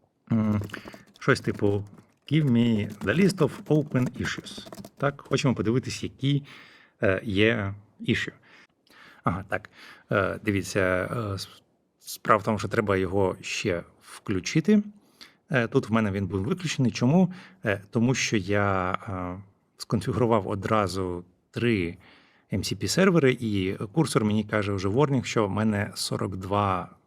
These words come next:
інструменти тут є. Ну, інструмент — це кожен ось цей екшен, е, який тут прописаний. Е, тому я їх просто, щоб не перегружати, не перевантажувати контекст, е, я їх буду по черзі включати.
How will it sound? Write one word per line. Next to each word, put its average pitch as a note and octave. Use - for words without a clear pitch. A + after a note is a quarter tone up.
інструменти F3
тут F3
є. D3
Ну, G#2+
інструмент — C3
це A#2
кожен G#2+
ось -
цей G#2
екшен, A2
е, G#2
який G2+
тут -
прописаний. C3
Е, F2+
тому C3+
я A2+
їх G2+
просто, G#2
щоб -
не A2+
перегружати, G2+
не -
перевантажувати G2+
контекст, A2
е, F#2
я B2+
їх G#2
буду G2+
по A#2+
черзі F2
включати. F#3